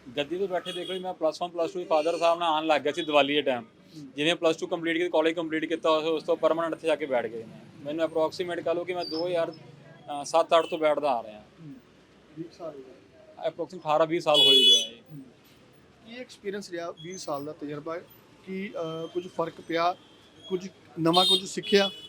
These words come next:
Speaker 1: ਨਵਾਂ ਬਹੁਤ ਕੁਝ ਸਿੱਖਣ ਨੂੰ ਮਿਲਦਾ ਜੀ। ਜਿਵੇਂ ਤੁਹਾਡੇ ਵਰਗੇ ਭਰਾ ਆਉਂਦੇ ਆ, ਸਾਨੂੰ ਦੱਸਦੇ ਆ ਵੀ ਕਈ ਤਾਂ ਸਾਡੇ ਕੋਲ ਗਾਹਕ ਇੰਨੇ ਪੁਰਾਣੇ ਆ ਰਹੇ ਆ,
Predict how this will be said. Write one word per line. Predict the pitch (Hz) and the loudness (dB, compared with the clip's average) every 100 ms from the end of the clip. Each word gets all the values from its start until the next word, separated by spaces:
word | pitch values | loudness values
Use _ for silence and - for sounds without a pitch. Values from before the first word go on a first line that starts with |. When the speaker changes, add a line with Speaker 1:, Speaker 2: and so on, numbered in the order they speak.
| - - - - - - | -20 -20 -20 -20 -20 -16
Speaker 1:
ਨਵਾਂ | 127 147 160 | -6 -4 0
ਬਹੁਤ | 139 170 | 2 2
ਕੁਝ | 190 180 | 0 -6
ਸਿੱਖਣ | 165 165 | -8 -6
ਨੂੰ | 165 | -6
ਮਿਲਦਾ | 160 147 151 | -4 -4 -6
ਜੀ। | 170 | -10
ਜਿਵੇਂ | 165 165 | -14 -6
ਤੁਹਾਡੇ | 147 143 | -2 0
ਵਰਗੇ | 147 147 | 0 0
ਭਰਾ | 160 156 | 0 2
ਆਉਂਦੇ | 143 135 135 143 | 2 2 -2 -6
ਆ, | 143 | -6
ਸਾਨੂੰ | 147 | -4
ਦੱਸਦੇ | 131 123 120 143 | -2 -2 -4 -8
ਆ | 143 | -8
ਵੀ | 143 143 143 135 _ _ - - - - - - - - - | -10 -10 -12 -16 _ _ -20 -20 -20 -20 -20 -20 -20 -20 -6
ਕਈ | 151 | -4
ਤਾਂ | 156 | -2
ਸਾਡੇ | 156 156 | -2 -2
ਕੋਲ | 143 | 0
ਗਾਹਕ | 147 151 | 0 0
ਇੰਨੇ | 143 151 | -4 -4
ਪੁਰਾਣੇ | 147 135 143 | -4 -4 -4
ਆ | 135 127 | -4 -4
ਰਹੇ | 139 135 | -4 -6
ਆ, | 135 | -10